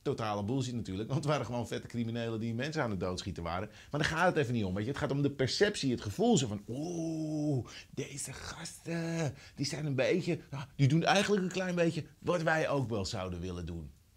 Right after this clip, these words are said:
En daar gaat het dus mis, want die worden nu dus vergeleken met, met, met, met, met twee prutsers uit, waar kwamen ze vandaan? Den Haag of zo.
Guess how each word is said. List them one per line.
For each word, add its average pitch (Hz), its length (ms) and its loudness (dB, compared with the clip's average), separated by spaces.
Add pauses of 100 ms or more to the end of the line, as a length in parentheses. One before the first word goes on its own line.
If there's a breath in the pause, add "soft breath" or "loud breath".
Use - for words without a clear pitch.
En 160 120 0
daar 185 200 8
gaat 180 120 2
het 156 80 0
dus 131 160 4
mis, 147 300 4
want 156 140 -2
die 165 100 -2
worden 170 180 4
nu 160 100 2
dus 151 160 0
vergeleken 151 540 2
met, 139 160 -2
met, 143 240 -6
met, 135 220 -6
met, 139 280 -6
met 143 200 -4
twee 151 220 2
prutsers 156 600 0
uit, 131 100 0
waar 127 100 -6
kwamen 139 200 -2
ze 123 60 -4
vandaan? 107 460 0
Den 113 180 2
Haag 107 520 -4
of 117 180 0
zo. 78 400 -2